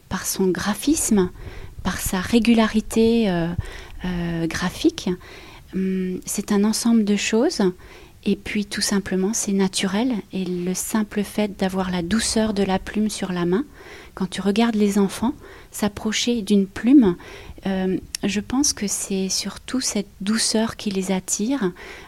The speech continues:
Euh, et c'est un ensemble,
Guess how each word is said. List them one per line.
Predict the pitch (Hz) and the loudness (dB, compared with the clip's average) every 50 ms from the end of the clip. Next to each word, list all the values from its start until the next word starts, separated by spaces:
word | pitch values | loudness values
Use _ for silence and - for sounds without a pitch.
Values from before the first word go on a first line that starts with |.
| - - | -10 -6
Euh, | - 190 185 180 175 175 175 175 175 170 165 165 - - - - - - | -4 -2 0 0 0 0 0 -2 -2 -2 -2 -2 -4 -4 -6 -6 -6 -4
et | 196 196 185 185 185 | -4 -2 -2 -2 -4
c'est | - - - - - - - 196 196 - | -6 -8 -10 -10 -4 -2 -2 0 2 2
un | 202 196 196 | 2 4 4
ensemble, | 202 202 202 - - 208 208 208 196 185 180 185 180 175 170 165 170 | 4 4 4 2 2 2 2 0 0 2 2 2 2 2 0 -2 -6